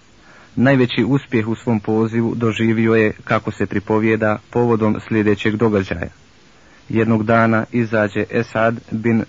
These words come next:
Zuraret sa Musabom i uputiše se prema kućama Beni Abdil Ešhela da posjete to pleme, a zatim i pleme Beni Zufera. Kada stigoše na njihovu zemlju,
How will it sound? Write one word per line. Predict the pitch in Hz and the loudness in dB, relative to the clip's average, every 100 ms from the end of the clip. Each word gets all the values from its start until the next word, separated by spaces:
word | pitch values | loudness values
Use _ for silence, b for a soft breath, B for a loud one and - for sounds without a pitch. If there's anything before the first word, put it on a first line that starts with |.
| - | -6
Zuraret | 117 127 110 107 110 107 - | -2 0 4 4 2 -2 -2
sa | 110 107 | 0 0
Musabom | 117 117 - 117 113 113 120 - _ - | 0 -4 0 0 0 0 -4 -8 _ -2
i | 135 | 0
uputiše | 120 - 123 123 - 117 | 2 2 -2 -2 -4 -4
se | - | -2
prema | 107 113 107 | -2 0 -2
kućama | 104 123 - 110 107 104 | 0 -2 0 0 0 -2
Beni | 104 113 113 104 | -2 2 2 2
Abdil | 113 113 113 104 | 0 0 0 0
Ešhela | 117 117 - 113 110 127 - b b - | -2 -4 -4 -2 0 -2 -4 b b -4
da | 139 | -2
posjete | 135 120 - 120 113 | 0 0 0 0 0
to | 107 113 | 0 -2
pleme, | - 127 98 98 b b - | 0 0 0 -6 b b -6
a | 113 | -4
zatim | 110 113 113 113 110 | 0 0 0 -2 -2
i | 117 | -4
pleme | - 120 113 113 b b b | -4 -2 0 -2 b b b
Beni | 117 120 117 117 117 | -4 0 2 2 0
Zufera. | 120 135 135 107 98 - _ _ _ - _ | -2 -2 -2 -2 -4 -8 _ _ _ -20 _
Kada | - 113 117 | -2 0 0
stigoše | - 139 120 - 113 113 | 0 0 0 0 0 0
na | 113 | 0
njihovu | 113 120 110 107 | 0 -2 -2 -4
zemlju, | 107 131 127 117 | -2 0 2 0